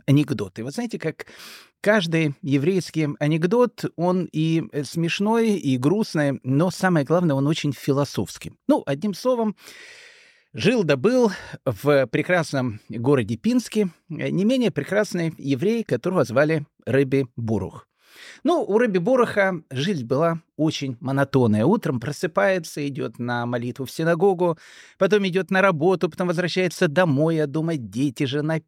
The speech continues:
пилит, заботы, проблемы. Ну, одним словом, обычная еврейская жизнь. И вот однажды в Пинск залетает, э,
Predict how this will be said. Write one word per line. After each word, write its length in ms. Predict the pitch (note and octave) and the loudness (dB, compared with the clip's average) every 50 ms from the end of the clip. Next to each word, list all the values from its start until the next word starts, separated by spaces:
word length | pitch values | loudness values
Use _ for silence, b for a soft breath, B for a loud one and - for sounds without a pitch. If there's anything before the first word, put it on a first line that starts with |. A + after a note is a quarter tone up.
| _ - | _ -6
пилит, 340 | A#2+ C#3+ C#3+ C#3+ D3+ C#3 | -4 -2 0 0 0 -2
заботы, 540 | B2 A#2+ C#3+ D3+ C3+ B2 D3+ D#3 D#3+ - D3 | 0 0 0 0 0 0 0 0 0 -2 -4
проблемы. 580 | - - D3+ D3 C#3+ E3+ G3 G3+ G3 F#3+ F3+ - B B B B B B B B B | -2 0 0 2 2 4 2 4 4 2 0 0 B B B B B B B B B
Ну, 200 | C4+ E4 C#4 - - | 0 2 2 2 0
одним 260 | F3+ F#3 G3+ A3+ G#3 | 0 0 0 -2 -4
словом, 400 | - - B3+ B3 A#3+ A#3 A3 - B B - - | -2 -2 0 2 2 2 2 0 B B -4 -2
обычная 540 | D3 D3 B2+ E3 A#3+ G#3+ - - F#3+ F#3 | 0 0 0 0 -4 -2 -2 -2 -2 0
еврейская 680 | F3+ C3+ A#2 G#2+ A#2 D3 E3 D#3+ - - C3+ B2 A#2+ A#2 - _ _ _ | 0 0 -2 0 0 0 0 -2 -2 -2 -2 -2 -2 -4 -8 _ _ _
жизнь. 440 | - G#2+ F#2+ A2 G2 - D#2+ F2+ F#2+ - B B B B B B B B | -4 -2 -2 -2 -4 -4 -6 -12 -14 -16 B B B B B B B B
И 60 | C#4 | -2
вот 300 | E4+ E4+ - - - G3 - - | 0 -2 -2 -4 -8 -14 -4 -2
однажды 500 | F3 F3 F3 G#3+ C4 B3+ G3 E3+ E3 D3+ | -2 0 2 2 2 2 2 2 0 0
в 160 | - - - | 0 -2 -6
Пинск 540 | - A3 A#3 A#3 G#3+ - - - - - - | -2 0 0 0 0 -2 -6 -8 -10 -10 -10
залетает, 880 | - - C3 B2 D3 C#3+ D3 - - F#3+ F#3 E3+ D3+ C3 A#2 - - C3 | -12 -6 -2 0 2 2 2 2 2 2 4 4 4 2 0 -2 -4 -4
э, 300 | A#2 A#2+ A#2 A2+ A#2 | -2 -2 -2 -2 -4